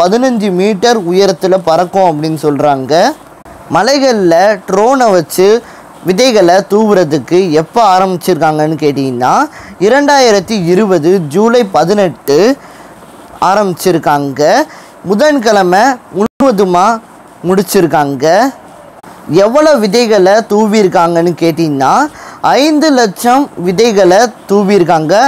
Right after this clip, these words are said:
அந்த மலையில. அந்த ஆரவல்லி மலை சைடு ஃபுல்லா நல்ல மழை பெய்யுது. இப்ப தூவுன விதைகள்னா இருபது விழுக்காடு இல்லைன்னா முப்பது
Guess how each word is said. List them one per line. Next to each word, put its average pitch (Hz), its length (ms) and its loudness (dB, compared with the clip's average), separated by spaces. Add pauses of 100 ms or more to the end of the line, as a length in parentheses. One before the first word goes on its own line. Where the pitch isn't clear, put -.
(160)
அந்த 156 180 -2 (360)
மலையில. 147 400 2 (1120)
அந்த 226 280 -2 (360)
ஆரவல்லி 220 520 0 (140)
மலை 170 240 0 (360)
சைடு 175 360 2
ஃபுல்லா 160 280 0 (120)
நல்ல 214 300 -2 (120)
மழை 175 200 2 (100)
பெய்யுது. 151 440 0 (680)
இப்ப 254 240 0 (140)
தூவுன 285 420 2 (100)
விதைகள்னா 180 560 0 (800)
இருபது 277 440 2
விழுக்காடு 220 480 2
இல்லைன்னா 202 340 0 (140)
முப்பது 208 420 -2